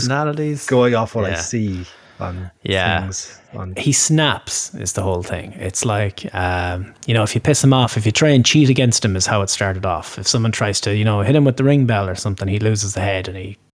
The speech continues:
Speaker 1: kills you. But he's still a baby face kind of thing. But he's been leaning more heel, and this was the official heel turn. Um, and then back to back was Edge had the heel turn on A J then to end the show, which was quite cool.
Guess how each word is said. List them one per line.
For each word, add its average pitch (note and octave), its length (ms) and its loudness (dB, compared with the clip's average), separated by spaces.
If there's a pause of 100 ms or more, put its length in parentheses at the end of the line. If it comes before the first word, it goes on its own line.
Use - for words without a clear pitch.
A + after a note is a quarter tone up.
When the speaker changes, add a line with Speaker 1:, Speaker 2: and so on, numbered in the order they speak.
(200)
Speaker 1:
kills G#2 320 -4
you. F#2+ 140 -12 (580)
But A2 100 -2
he's G#2+ 120 2
still D3 240 0
a A2+ 40 2
baby C3 360 0
face - 500 -12
kind F#2 180 -8
of F#2 80 -10
thing. - 240 -14 (680)
But A#2+ 100 -2
he's A#2 140 2
been A#2+ 180 2 (140)
leaning C3+ 320 4
more A#2 160 4
heel, G#2+ 240 2
and F#2+ 120 -4
this G#2+ 200 -2
was G2+ 120 -4
the F#2+ 120 -4
official F#2 360 -6
heel F2+ 220 -8
turn. - 320 -14 (460)
Um, F#2 440 -4 (800)
and A2 140 0
then A2+ 340 2
back G#2 320 -2
to A2+ 120 -6
back G2 340 -4
was F#2 540 -6 (220)
Edge A2+ 280 0
had F#2+ 180 -4
the G2 80 -6
heel F#2 200 -2
turn F#2+ 200 -4
on F#2 140 -2
A G#2 140 0
J G2 180 0
then F#2 220 -4
to G2 60 -2
end F#2 140 -2
the F#2 60 -2
show, A2 360 -2
which C3 160 -4
was D3+ 120 2
quite E3 240 -2
cool. C3+ 200 0